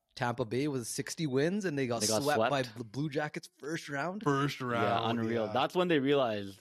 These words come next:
Speaker 2: like, "Oh, fuck, we gotta change something around here."
Speaker 1: Dubinsky, all those boys. I think it was,
Speaker 2: Yeah.
Speaker 1: was that Tortorella coaching them?
Speaker 3: I think
Speaker 2: I
Speaker 3: it was, right?
Speaker 2: think so, yeah. So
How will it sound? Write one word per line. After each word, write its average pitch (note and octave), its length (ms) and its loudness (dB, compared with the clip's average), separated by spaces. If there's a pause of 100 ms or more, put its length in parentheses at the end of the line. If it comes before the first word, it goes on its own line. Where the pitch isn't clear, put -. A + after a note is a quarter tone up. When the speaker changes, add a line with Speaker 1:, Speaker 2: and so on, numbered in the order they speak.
(160)
Speaker 2:
like, G#2 160 -6
"Oh, A2 140 -2
fuck, G#2 340 -4 (240)
we A2 100 -8
gotta G#2+ 140 -2
change G#2+ 220 -6
something G#2+ 240 -6
around G#2 280 -4
here." G2+ 260 -10 (280)
Speaker 1:
Dubinsky, B2 840 -2 (320)
all G#2 160 -4
those G#2+ 200 -4
boys. G#2+ 260 -2
I F#2+ 300 2
think F#2+ 120 0
it F#2+ 40 2
was, F#2 100 2
Speaker 2:
Yeah. F2+ 100 -8
Speaker 1:
was A#2+ 120 -2
that D3+ 120 0
Tortorella E3 560 -2
coaching F#3+ 320 -8
them? G3+ 200 -8 (600)
Speaker 3:
I A#2+ 80 -6
think A#2 180 2
Speaker 2:
I - 40 2
Speaker 3:
it D3 80 4
was, A#2+ 320 2
right? G#2 80 -4
Speaker 2:
think G#2 220 0
so, F#2+ 240 0
yeah. F#2 340 0 (720)
So G#2+ 420 0